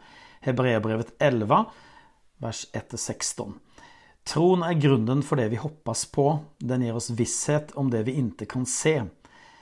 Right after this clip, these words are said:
För sin tro fick fäderna Guds vittnesbörd. I tro förstår vi att världen har formats genom ett ord från Gud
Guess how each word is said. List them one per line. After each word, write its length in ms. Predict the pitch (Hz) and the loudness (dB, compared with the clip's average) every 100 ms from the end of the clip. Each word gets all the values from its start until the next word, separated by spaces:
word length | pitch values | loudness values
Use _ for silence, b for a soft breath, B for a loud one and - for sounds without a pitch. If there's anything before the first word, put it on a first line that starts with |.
| B | B
För 100 | - | -6
sin 200 | 127 139 | 0 0
tro 280 | 135 165 190 | 2 2 2
fick 240 | 190 156 | 2 -2
fäderna 520 | - - 117 110 117 127 | -2 0 2 2 0 0
Guds 400 | 117 117 - - | -2 -2 -4 -4
vittnesbörd. 840 | 131 143 110 104 - 120 139 104 78 - b b b b b | -4 -4 -6 -6 -4 0 0 -2 -8 -18 b b b b b
I 160 | 160 | 0
tro 280 | 202 - 123 | 0 0 0
förstår 420 | 107 147 - 110 | 0 -4 0 0
vi 120 | 104 120 | 0 -2
att 140 | 117 | -4
världen 400 | 117 101 101 117 | -2 -2 -2 -2
har 80 | 120 | -4
formats 640 | - 170 120 110 151 - | -2 -2 0 0 -2 -2
genom 220 | 127 110 120 | -4 -2 -4
ett 140 | - | -4
ord 220 | 135 170 | -4 -4
från 260 | 170 165 156 | -4 -2 0
Gud 300 | 120 143 180 | 2 0 -2